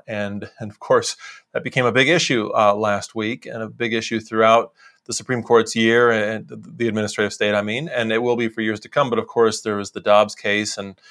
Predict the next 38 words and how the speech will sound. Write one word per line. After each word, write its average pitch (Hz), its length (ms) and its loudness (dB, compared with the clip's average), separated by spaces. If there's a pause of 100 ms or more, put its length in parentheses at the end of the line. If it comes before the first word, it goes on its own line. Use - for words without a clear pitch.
(220)
and, 104 180 -8
and 107 180 -6
so 117 120 -4
many 110 180 -2
other 104 140 -2
cases. 107 580 -4 (380)
Uh, 104 220 4
this 117 200 -4
really 131 200 2
does 123 220 6
seem 123 320 -4
like 113 220 0
a 123 100 0
generational 107 640 -2
turning 107 320 -6
point 101 400 -8 (400)
in 104 200 -10
the, 101 140 -6
uh, 98 220 -4
in 101 140 -10
the 104 60 -14
court's - 340 -2
history. 123 580 -4 (400)
There 123 300 2
have 113 80 4
been 120 100 6
moments 120 320 2
like 123 140 4
this 120 160 -2
before. 123 720 0
The 107 60 -14
Supreme 120 280 -12
Court 117 220 0
in - 20 -4
the 110 60 -6
mid 117 160 -4
twentieth 113 320 -4
century 131 500 -6